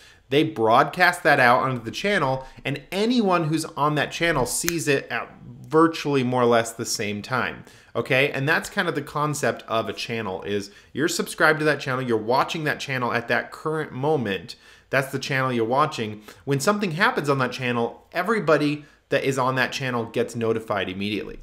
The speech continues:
If we see this as an example, this pop-up is displayed to everybody that's watching the Winter Sports Channel. It happens immediately, and then it goes away at roughly the same time as well. Okay, so these are all synced, and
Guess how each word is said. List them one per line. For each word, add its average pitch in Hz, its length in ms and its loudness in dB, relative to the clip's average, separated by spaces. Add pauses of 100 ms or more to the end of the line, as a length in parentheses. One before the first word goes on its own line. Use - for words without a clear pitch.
(300)
If 127 100 -6
we 139 80 -4
see 160 200 -4
this 147 220 -4
as 120 140 -2
an 117 80 -4
example, 139 460 -2
this 113 160 -8
pop-up 135 440 -4
is 101 140 -10
displayed 131 640 -2 (220)
to 147 260 0
everybody 151 460 4
that's 139 240 -2
watching 123 400 0
the 127 80 -4
Winter 113 300 -4
Sports 113 360 -2
Channel. 131 360 -4
It 90 100 -4
happens 120 400 -4
immediately, 135 640 -2 (180)
and 123 160 -2
then 123 140 2
it 120 100 -4
goes 117 200 2
away 107 260 0
at 98 100 0
roughly 98 300 -4
the 101 80 -6
same 101 240 -8
time 95 320 -10
as 95 120 -10
well. 104 480 0 (240)
Okay, 135 260 2
so 139 140 -2
these 151 360 -6
are 127 240 0
all 156 240 4
synced, 156 500 -4 (300)
and 160 240 -2